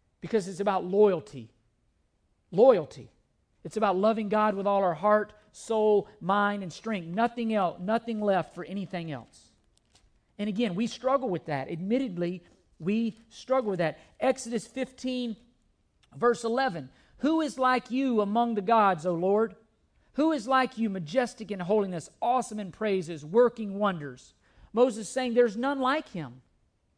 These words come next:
In, in Romans, uh, eleven, verses thirty-three through thirty-six, look at what Paul says. "Oh, the depth of the riches, both of the wisdom and knowledge of God. How unsearchable are his judgments and unfathomable his ways.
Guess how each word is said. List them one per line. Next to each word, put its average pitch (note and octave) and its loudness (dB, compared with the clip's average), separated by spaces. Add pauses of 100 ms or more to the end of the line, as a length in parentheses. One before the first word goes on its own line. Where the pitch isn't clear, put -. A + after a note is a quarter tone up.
(460)
In, B3+ 0
in B3 -2
Romans, C4+ 2 (160)
uh, A#3 4
eleven, A#3+ 2
verses A#3 -2
thirty-three B3+ 0 (160)
through B3 -4
thirty-six, B3 0
look B3+ -2
at C4+ -4
what B3+ 2
Paul B3 2
says. D#3 -6 (340)
"Oh, C4 6
the A3+ 0
depth B3 0
of A#3 -2
the G#3+ -4
riches, A3 -4
both A3 -2
of A3 -4
the F#3+ -6
wisdom A3+ -4
and G#3 -6
knowledge A3 0
of F3+ -12
God. F#3+ 2
How G#3+ 0
unsearchable G#3 -4
are F#3+ 2
his F3+ -8
judgments F3 -6
and F#3+ -12
unfathomable G3+ -6
his F3 -8
ways. D#3 -6